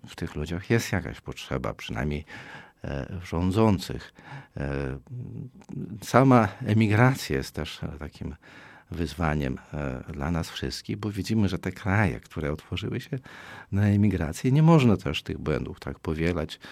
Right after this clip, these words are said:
e, e, bezrefleksyjnie, e, które otworzyły się na tą taką szeroką emigrację, w dzisiejszych czasach przeżywają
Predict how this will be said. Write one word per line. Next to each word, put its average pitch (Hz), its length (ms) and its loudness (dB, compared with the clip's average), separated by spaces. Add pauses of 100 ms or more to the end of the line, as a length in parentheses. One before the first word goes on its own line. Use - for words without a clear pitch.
(380)
e, 104 40 0
e, 76 240 2 (1000)
bezrefleksyjnie, 85 1300 0
e, 90 340 -4
które 82 260 -4
otworzyły 80 480 -4
się - 120 -8
na 69 160 -6
tą 71 200 -6 (380)
taką 82 280 -6
szeroką 87 720 2 (120)
emigrację, 95 840 -4
w 98 80 -8
dzisiejszych - 560 -10
czasach 76 460 -6
przeżywają 76 640 -2